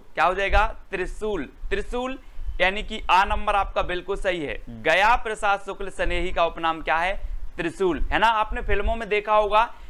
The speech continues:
कि वो त्रिशूल क्या मारते हैं? त्रिशूल मारते हैं। क्या मारते हैं? त्रिशूल मारते हैं। तो अपन बोले, "त्रिशूल गया,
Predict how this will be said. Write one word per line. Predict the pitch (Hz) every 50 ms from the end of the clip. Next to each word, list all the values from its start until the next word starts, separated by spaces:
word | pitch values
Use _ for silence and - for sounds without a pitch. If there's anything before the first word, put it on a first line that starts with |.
| - - -
कि | 190
वो | 196 202 214
त्रिशूल | 208 - - 202 214 208 - 226 226 220
क्या | 208 226 208 202
मारते | 202 208 208 208 190
हैं? | 170 - -
त्रिशूल | 190 180 180 - 220 220 196
मारते | 190 165 160 160 147 - 160 147
हैं। | 131 113 101 - - - - -
क्या | 156 160
मारते | 165 185 185 196 185 202 202
हैं? | 208 214 208 - -
त्रिशूल | 180 175 175 - - 214 220 220
मारते | 196 190 180 180 190 190 - 196
हैं। | 196 185
तो | 190 180
अपन | 185 185
बोले, | 185 185 185 180
"त्रिशूल | - - - 175 175 - - 190 202 214 233 240 - - - - - - -
गया, | - 117 147 156 170 170 156